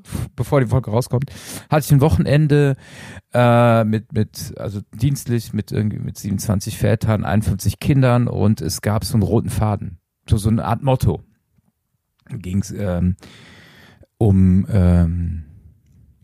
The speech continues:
äh, an einem Wochenende durchs Jahr. Und das Team, was ich habe, sorgt immer wieder dafür, dass sie mit Deko oder mit Kleinigkeiten die Leute so mit reinholen. Ja,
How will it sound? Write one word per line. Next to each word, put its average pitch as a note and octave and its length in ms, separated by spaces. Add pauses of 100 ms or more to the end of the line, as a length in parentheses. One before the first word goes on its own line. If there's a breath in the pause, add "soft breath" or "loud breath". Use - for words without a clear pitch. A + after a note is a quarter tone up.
(280)
äh, G2 60
an F#2 280
einem G#2+ 200
Wochenende F#2+ 360
durchs E2 240
Jahr. G2+ 300 (2250 loud breath)
Und A2 760
das G#2 240
Team, F3 420
was A#2+ 160
ich - 180
habe, C#3 220
sorgt B2+ 320
immer C3+ 200
wieder A#2 140
dafür, C#3+ 460
dass B2+ 240
sie B2 140
mit A2+ 260
Deko A2+ 760
oder B2+ 180
mit A#2 140
Kleinigkeiten B2 1000
die - 80
Leute D3+ 720 (720 soft breath)
so B2 200
mit - 360
reinholen. G2+ 880 (960)
Ja, A2+ 320